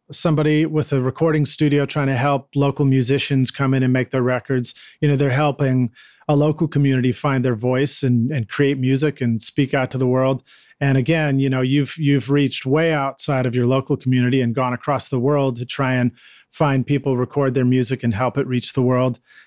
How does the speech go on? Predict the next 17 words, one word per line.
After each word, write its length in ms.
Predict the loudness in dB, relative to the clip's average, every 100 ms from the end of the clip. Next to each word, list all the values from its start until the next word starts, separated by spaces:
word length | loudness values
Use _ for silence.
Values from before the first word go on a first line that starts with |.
| -4
And 140 | 0
I 40 | 2
think 140 | 2
that's 180 | 0 -2
a 40 |
wonderful 380 | 0 0 -2 -4
thing. 500 | -2 -2 0 0 -4 _ _ _ -2
I 80 |
want 220 | 2 2 0
to 60 |
push 400 | -2 -2 -2 0
you 100 | 0
a 40 | 2
little 200 | 2 2
bit 140 | 0
more 280 | 2 0 0
towards 720 | -2 -2 0 0 -4 -10 _